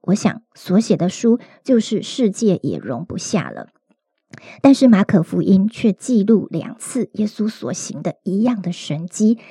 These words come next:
大家可以猜想彼得是什么样的用意吗？是用一点点的饼喂饱四五千人，这是食物千倍翻倍的倍增，是一种物质从少变多、从无变有的神迹。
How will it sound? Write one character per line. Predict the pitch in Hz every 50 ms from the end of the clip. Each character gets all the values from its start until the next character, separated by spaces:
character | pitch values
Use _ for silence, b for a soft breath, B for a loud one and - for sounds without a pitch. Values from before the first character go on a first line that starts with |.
| B B B
大 | - 233
家 | 240 240 226
可 | - - 208
以 | 202 185 -
猜 | - - - 220 214
想 | 214 - 208 156 - b b b b _
彼 | - 175 -
得 | - - 151 156
是 | 175 - -
什 | 220 - 165 156
么 | 170
样 | 185 226 226 220
的 | 190
用 | - 262 262 247 220 - -
意 | 240 220 196
吗？ | 190 180 175 196 b b b b b b b b b b _ _
是 | - - 214
用 | - - 247 226 226 -
一 | - 330
点 | - _ 226 196 214 254
点 | - 214 170
的 | 170
饼 | - - 175 - - 226 - _ _ _
喂 | - 247 196
饱 | - - -
四 | - - - - 240
五 | - 165
千 | 160 - - 190 165 170
人， | 170 - - 208 -
这 | - 214
是 | - - 202 - - -
食 | - - - - 185 165 190 208 - _
物 | 254 233 175 -
千 | - - - - 220 202 196 202
倍 | - - 208 160 -
翻 | - - - 180 185 190 175
倍 | - 190 156 -
的 | - - _
倍 | - 180 135
增， | 127 - - 143 110 - b b b b b b
是 | b - - 262
一 | 262 269
种 | 269 - 196 160 - - _
物 | - 269 226
质 | 208 - - - 170 170 175 180 - _ _ _
从 | _ - - 180 175 226
少 | - - - - -
变 | - 233 220 180 170 - _ _
多、 | - 208 190 190 190 202 b b b b b
从 | _ - 196 180 214
无 | 226 - 180 165 180
变 | - - 240 196 165 -
有 | - -
的 | - 175
神 | - - - 120 - -
迹。 | - - 160 156 180